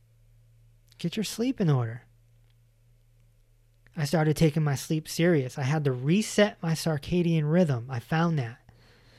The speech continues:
I started looking up. I started researching it.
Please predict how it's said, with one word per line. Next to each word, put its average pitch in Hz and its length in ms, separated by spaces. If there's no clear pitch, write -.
I 135 40
started 147 360
looking 160 340
up. 165 220
I 123 40
started 147 300
researching 151 840
it. 117 180